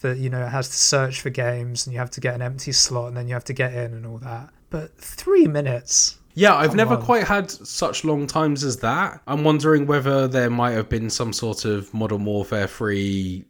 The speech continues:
Speaker 2: promo thing going on that is currently
Speaker 1: Maybe.
Speaker 2: kind of drawing the fan base away to that title, because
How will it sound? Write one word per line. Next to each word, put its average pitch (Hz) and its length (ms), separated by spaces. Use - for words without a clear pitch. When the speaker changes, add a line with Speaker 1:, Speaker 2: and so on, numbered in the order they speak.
Speaker 2:
promo 104 460
thing 110 260
going 110 320
on 117 280
that 113 120
is 98 160
currently 104 400
Speaker 1:
Maybe. - 20
Speaker 2:
kind 107 160
of 92 80
drawing 104 360
the 104 60
fan 113 280
base 110 240
away 113 380
to 127 120
that 113 200
title, 123 380
because 110 380